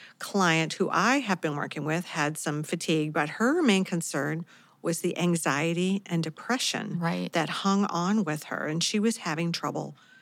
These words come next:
Speaker 1: sleeping. She felt so anxious, she couldn't even face going to work. Long covid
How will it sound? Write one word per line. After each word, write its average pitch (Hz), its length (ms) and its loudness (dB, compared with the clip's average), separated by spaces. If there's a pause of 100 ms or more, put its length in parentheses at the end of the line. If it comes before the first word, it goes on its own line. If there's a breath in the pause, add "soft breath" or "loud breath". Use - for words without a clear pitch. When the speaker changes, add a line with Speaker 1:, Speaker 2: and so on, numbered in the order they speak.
Speaker 1:
sleeping. 233 800 4 (560 soft breath)
She - 200 -4
felt 156 260 0
so 156 260 0
anxious, 202 680 2
she - 220 0
couldn't 175 400 0
even 165 300 0
face 151 460 -4
going 160 300 -2
to 170 140 -4
work. 156 640 -2 (880 soft breath)
Long 185 380 6
covid 185 600 2